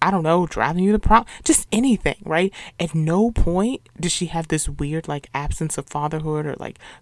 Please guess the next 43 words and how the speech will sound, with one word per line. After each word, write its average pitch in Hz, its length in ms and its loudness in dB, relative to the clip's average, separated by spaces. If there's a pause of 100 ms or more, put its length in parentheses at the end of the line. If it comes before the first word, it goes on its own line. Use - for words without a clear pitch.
blame 151 300 -2
her 156 120 -2
mom 151 500 -2
or, - 100 -8
like, - 300 -10
have - 220 -6
any 156 140 0
sort 160 260 -4
of 143 120 -8
resentment, 143 500 0
because - 240 -6
I 294 100 -10
would 285 160 -2
have 202 100 -4
resented 156 400 -4
the - 180 -8
crap - 520 -4
out 139 120 -2
of 123 60 -8
my 69 140 -6
mother. - 420 -8
Hello. 143 480 2 (400)
Crazy. 190 680 2 (880)
But 311 200 6
no, 294 360 2
nothing, 202 360 0 (100)
nothing. 247 300 0 (200)
And 190 80 8
then 233 80 8
when 233 80 2
the 233 60 2
problem 247 320 6
is 226 100 -2
resolved, 220 480 0 (280)
everyone's 269 480 0
just - 360 2
okay. 262 520 0 (240)
No 160 160 4
one's 135 320 -4
mad. 262 460 -2 (240)
No 160 140 0
one's 147 280 0
upset. - 500 -2